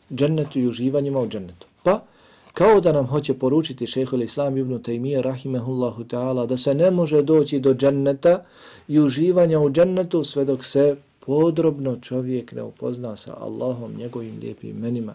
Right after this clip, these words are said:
njegovim svojstvima, njegovim radnjama. Zatim kaže, tako su ajeti koji u sebi sadrže spomen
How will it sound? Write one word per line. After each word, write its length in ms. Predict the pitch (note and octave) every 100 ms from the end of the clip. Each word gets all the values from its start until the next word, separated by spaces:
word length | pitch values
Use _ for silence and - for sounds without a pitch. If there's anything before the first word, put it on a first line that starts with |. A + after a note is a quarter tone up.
| -
njegovim 280 | A#2 A2+ G#2+
svojstvima, 520 | - A#2 A#2 - G#2+
njegovim 380 | A2+ A#2+ A2 G#2
radnjama. 480 | G2 F#2+ G2+ G2 - _ _ _ _ _ _ _ - - _ _ -
Zatim 380 | C#3+ D3 F3+ D3
kaže, 460 | D#3+ E3 D#3+ E3 - _ _ _ _
tako 360 | D3+ D#3+ F3+
su 240 | D#3 E3+ -
ajeti 600 | B2+ B2+ B2+ C3+ D#3 D#3 -
koji 220 | - C#3+ C#3
u 80 |
sebi 340 | B2+ F3+ E3 D3+
sadrže 500 | - D#3 D3+ C3 B2+
spomen 500 | - D#3+ D3+ A#2+